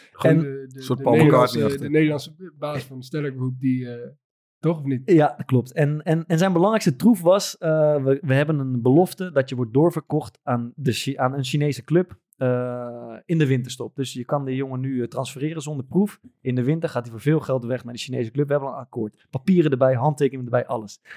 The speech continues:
Speaker 3: dat
Speaker 2: Dit
Speaker 3: is
Speaker 2: was
Speaker 3: niet helemaal legaal, gok ik, toch?
Speaker 2: Dit is
Speaker 3: Wel.
Speaker 2: niet helemaal legaal. Het gaat ook helemaal niet goed inmiddels met, eh, Bernard.
Speaker 1: Nee, ja, hij is opgepakt, denk ik.
Speaker 2: Ja. Maar goed, dat, eh, bracht me aan het
Speaker 3: Wel de
Speaker 2: denken. En
Speaker 3: warmte.
Speaker 2: het, het plan is principe geen-, is in principe geniaal. Want hij heeft zich, eh,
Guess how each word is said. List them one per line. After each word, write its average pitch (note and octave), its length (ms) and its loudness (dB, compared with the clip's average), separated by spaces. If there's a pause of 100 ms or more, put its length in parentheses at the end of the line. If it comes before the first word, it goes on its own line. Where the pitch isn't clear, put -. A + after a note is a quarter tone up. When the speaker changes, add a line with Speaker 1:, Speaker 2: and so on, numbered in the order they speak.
Speaker 3:
dat - 20 -6
Speaker 2:
Dit C3+ 100 4
Speaker 3:
is E3+ 80 4
Speaker 2:
was F3 100 4
Speaker 3:
niet G3 80 4
helemaal F3+ 220 6
legaal, C#3+ 360 2
gok - 260 -10
ik, A2 120 -14
toch? B2+ 140 -10
Speaker 2:
Dit D#3 140 4
is F3+ 60 2
Speaker 3:
Wel. A#2 80 6
Speaker 2:
niet G3 120 8
helemaal E3+ 300 4
legaal. E3+ 240 2
Het E3+ 120 0
gaat G3 200 2
ook D#3 100 2
helemaal E3 300 2
niet D3+ 120 -6
goed - 260 0
inmiddels C3 300 2
met, B2 200 -2
eh, B2 80 -2
Bernard. B2+ 360 4
Speaker 1:
Nee, E3 100 6
ja, D3+ 80 2
hij C#3+ 100 0
is C3 100 0
opgepakt, - 420 -8
denk A#2 120 -16
ik. G#2+ 140 -20
Speaker 2:
Ja. C3 180 4 (440)
Maar G3 100 2
goed, A#3+ 260 4
dat, G#3 300 2
eh, G3 120 4
bracht F#3+ 200 0
me F#3 80 -6
aan E3+ 80 -2
het D#3+ 100 -4
Speaker 3:
Wel C3 200 2
de C3 60 4
Speaker 2:
denken. D3 160 6
En E3+ 60 0
Speaker 3:
warmte. G#2+ 120 -10 (100)
Speaker 2:
het, - 400 -8
het C#3+ 200 0
plan G3+ 380 2 (300)
is D#3+ 220 2
principe D3 360 0
geen-, C#3+ 260 -2
is D#3+ 180 -6
in G3+ 100 -6
principe F3+ 280 -2
geniaal. C3+ 460 0 (240)
Want C#3+ 380 0
hij C#3+ 220 0
heeft D#3+ 180 0
zich, - 260 -2
eh, B2 260 2